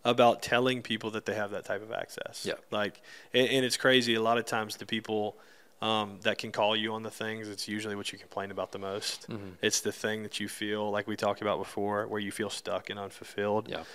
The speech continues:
Speaker 1: And they can kinda be like, "Hey, bro, like, well, what are you doing about it?"
Speaker 2: Yeah.
Speaker 1: Or, "Have you tried doing this about it?" So having that type of access with people is paramount. It's so, so
Speaker 2: It's
Speaker 1: important.
Speaker 2: clutch.
Speaker 1: So
Speaker 2: It's clutch.
Speaker 1: important. Yeah. So,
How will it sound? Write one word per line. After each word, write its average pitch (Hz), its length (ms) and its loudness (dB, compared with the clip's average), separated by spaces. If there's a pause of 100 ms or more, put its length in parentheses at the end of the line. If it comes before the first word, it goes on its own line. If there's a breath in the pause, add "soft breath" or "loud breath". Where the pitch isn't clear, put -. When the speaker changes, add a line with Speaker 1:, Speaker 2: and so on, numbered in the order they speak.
(360 loud breath)
Speaker 1:
And 110 320 2
they 113 140 8
can 113 160 -2
kinda 104 200 -2
be 101 120 -4
like, 98 140 0
"Hey, 104 120 2
bro, 98 240 -2 (460)
like, 92 340 -2 (180)
well, 101 100 -4
what 117 120 0
are - 20 -2
you 110 80 -6
doing 107 220 -4
about 98 240 -2
it?" - 120 -4
Speaker 2:
Yeah. 82 140 -2 (220)
Speaker 1:
Or, 107 320 4
"Have 113 160 2
you 98 80 -8
tried 113 420 2
doing 101 280 -4
this 95 200 -6
about 82 300 0
it?" 80 160 -4 (380 loud breath)
So 117 440 10
having 127 340 6
that 120 140 2
type 107 160 0
of 101 80 -8
access 101 380 -4
with 92 120 -8
people 95 320 -6
is 92 80 -6
paramount. 95 640 -2
It's - 160 -4
so, 95 220 2
so 87 200 2
Speaker 2:
It's 82 80 -6
Speaker 1:
important. - 260 -4
Speaker 2:
clutch. - 460 -2
Speaker 1:
So - 160 2
Speaker 2:
It's 98 100 4
clutch. 135 140 0
Speaker 1:
important. - 300 -2 (240)
Yeah. 71 140 -8 (380)
So, 117 320 6